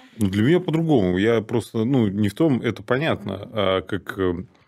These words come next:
для меня, когда человек в ладу с собой просто-напросто, ты понимаешь, что он с тобой там или общается, или дружит по собственному выбору.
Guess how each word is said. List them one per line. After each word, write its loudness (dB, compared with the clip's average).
для 4
меня, 6
когда 4
человек 2
в 2
ладу 2
с -4
собой 0
просто-напросто, -2
ты -2
понимаешь, 4
что 0
он 2
с -16
тобой 4
там 0
или 2
общается, 0
или -2
дружит 2
по 2
собственному 0
выбору. 0